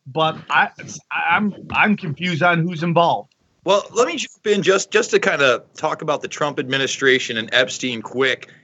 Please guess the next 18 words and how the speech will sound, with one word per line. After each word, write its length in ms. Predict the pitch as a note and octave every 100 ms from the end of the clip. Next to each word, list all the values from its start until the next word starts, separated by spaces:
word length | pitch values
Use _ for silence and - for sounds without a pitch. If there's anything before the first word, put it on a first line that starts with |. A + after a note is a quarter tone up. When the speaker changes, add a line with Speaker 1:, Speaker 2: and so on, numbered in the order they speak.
| -
Speaker 2:
in 140 | F3+ F3+
relation 640 | E3+ D3 C#3+ C3 C3+ B2
to 140 | A#2+
Bill 240 | A2 A#2 G2+
Barr. 340 | A2+ G#2+ G2+
One 160 | D3 F3+
of 60 |
the 180 | E3+ D3+
great 440 | - D#3 E3 E3
things 360 | D#3+ D3 C3+ B2
that 240 | A2 A2 - _ -
Whitney 280 | C#3 D3+ C#3+
Webb 260 | B2+ C#3 B2+
has 160 | - -
done 440 | C3+ C#3 C#3 A#2+ - _ -
in 160 | D#3+ D3
her 200 | C#3+ C3+
series 680 | - - E3+ C3+ A#2+ A#2